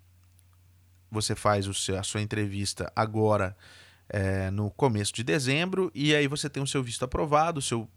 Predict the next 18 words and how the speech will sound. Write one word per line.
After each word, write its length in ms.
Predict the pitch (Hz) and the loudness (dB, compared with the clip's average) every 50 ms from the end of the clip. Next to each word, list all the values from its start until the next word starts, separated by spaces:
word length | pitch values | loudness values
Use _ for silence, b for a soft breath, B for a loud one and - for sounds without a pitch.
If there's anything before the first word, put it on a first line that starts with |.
| - - - | -20 -8 -4
passaporte 500 | - 123 - - 110 - 104 110 107 - | -2 -2 -2 -2 -4 -2 -2 -2 -2 -2
chega 220 | - - 101 107 | -2 -2 -2 -2
em 80 | 110 107 | -4 -4
casa 320 | 104 - 107 104 101 101 | 0 2 4 4 4 2
por 160 | 104 - 104 101 | 0 -2 -2 0
volta 260 | 104 107 107 - 104 | 0 0 0 0 -2
do 120 | 98 101 | -6 -6
dia 160 | 95 101 101 | -4 -4 -4
vinte 240 | 101 98 107 110 - | -4 -4 -6 -6 -6
e 40 | 127 | -8
dois, 600 | 123 110 110 135 151 165 165 170 175 - - - B B B B B B B B B B | -6 -2 2 2 4 4 2 0 0 -2 -4 -6 B B B B B B B B B B
e 60 | - 113 | -6 -2
você 240 | 110 120 - - | -2 0 0 0
já 140 | 127 127 135 | 2 2 2
tá 180 | 131 - 127 127 | 2 2 0 0
com 380 | - - - 139 139 139 139 | 0 0 0 0 2 2 2
o 40 | 135 | 0
seu, 600 | 131 - - 135 131 135 135 139 135 127 123 117 | 0 0 2 2 4 4 4 2 2 0 -4 -6